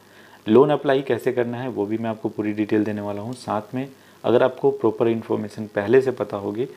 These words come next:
तो आप कहीं भी इस loan को apply कर सकते हैं।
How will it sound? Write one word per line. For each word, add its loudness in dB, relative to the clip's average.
तो -2
आप -6
कहीं -8
भी -4
इस -2
loan -6
को -2
apply 2
कर -4
सकते -16
हैं। -10